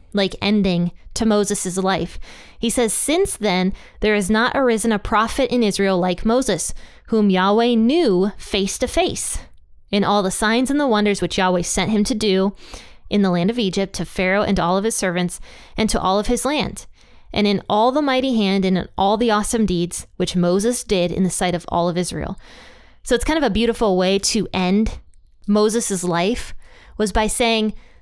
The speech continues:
"There was nobody else quite like Moses." Now, of course, we know that Jesus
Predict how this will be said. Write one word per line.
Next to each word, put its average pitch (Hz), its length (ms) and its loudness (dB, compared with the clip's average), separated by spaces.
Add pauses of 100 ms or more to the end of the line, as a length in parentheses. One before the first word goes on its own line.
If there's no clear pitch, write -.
"There 240 160 4
was 240 200 2
nobody 285 460 2
else 202 460 -2 (240)
quite - 320 -2
like 180 240 -2
Moses." - 640 -2 (920)
Now, 226 120 2
of 220 80 0
course, 233 240 0
we 262 160 0
know 214 340 2
that 175 220 -2
Jesus 190 800 -4